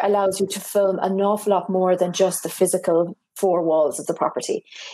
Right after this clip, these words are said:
You can do your piece to camera. So you can get your branding up front. You can really promote yourself as the agent of note. You can promote the, the reputation of your company overall,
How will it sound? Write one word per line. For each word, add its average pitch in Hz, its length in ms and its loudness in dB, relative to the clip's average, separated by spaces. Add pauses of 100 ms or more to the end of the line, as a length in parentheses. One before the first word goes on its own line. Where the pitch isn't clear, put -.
(120)
You 202 220 2
can 214 140 -2
do 208 100 0
your 190 160 2
piece 190 280 -2
to 196 80 -2
camera. 185 380 2 (100)
So - 120 0
you 196 160 4
can 208 140 -2
get 190 240 -2
your 202 200 2
branding 185 600 0 (100)
up 190 280 0 (100)
front. 180 480 0
You 180 100 2
can 175 140 -4
really 220 300 2
promote 180 500 0 (460)
yourself 180 520 0
as 170 280 2
the - 140 -4
agent 190 540 0 (140)
of 165 180 -2
note. 202 420 0
You 170 100 -4
can 170 120 -8
promote 196 380 -2
the, 165 280 0
the 175 80 -4
reputation 180 520 -2
of 156 80 -4
your 156 100 -2
company 185 380 -2
overall, 185 500 0